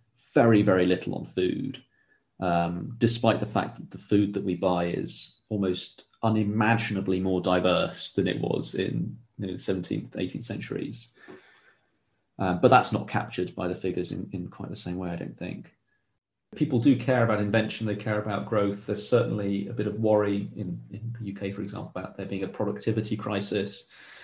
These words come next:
that this is something, total factor productivity needs to be raised, but we don't really know how, uh, because we're so used to it just happening in the background that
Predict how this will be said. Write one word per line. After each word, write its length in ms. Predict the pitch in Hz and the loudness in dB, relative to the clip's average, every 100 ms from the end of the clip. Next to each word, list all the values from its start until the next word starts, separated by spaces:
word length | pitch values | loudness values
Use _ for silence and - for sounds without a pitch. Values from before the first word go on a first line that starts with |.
| - - - - - | -20 -20 -20 -14 -6
that 120 | - | -4
this 160 | 92 | -2
is 100 | 104 | -2
something, 540 | - 110 - 98 101 101 | -2 -4 -2 -2 -2 -4
total 260 | - 110 - | 2 2 2
factor 260 | - - | -4 -6
productivity 500 | 120 113 - 104 104 | -8 -10 -6 -8 -6
needs 240 | 107 - - | -8 -8 -6
to 60 | |
be 120 | 110 | -4
raised, 420 | 98 98 98 95 - | 0 0 -2 -4 -4
but 80 | |
we 80 | 101 | -2
don't 100 | 98 | 0
really 160 | 98 95 | -2 -4
know 140 | 90 | -6
how, 680 | - - 113 107 98 101 101 - - - - - - | -4 2 4 6 6 4 -2 -12 -20 -20 -20 -16 -4
uh, 200 | 107 98 | -2 0
because 520 | 101 113 - 117 - | 0 0 4 4 6
we're 120 | 117 | 4
so 180 | - 123 | 8 8
used 320 | 101 101 - | 8 6 4
to 100 | 110 | 2
it 40 | 101 | 2
just 160 | 101 | 0
happening 400 | - 104 98 101 | 0 0 2 0
in 80 | 95 | 0
the 80 | 95 | 2
background 720 | 104 - 95 90 90 - - - | 2 2 0 0 -2 -6 -6 -2
that 200 | 95 | -2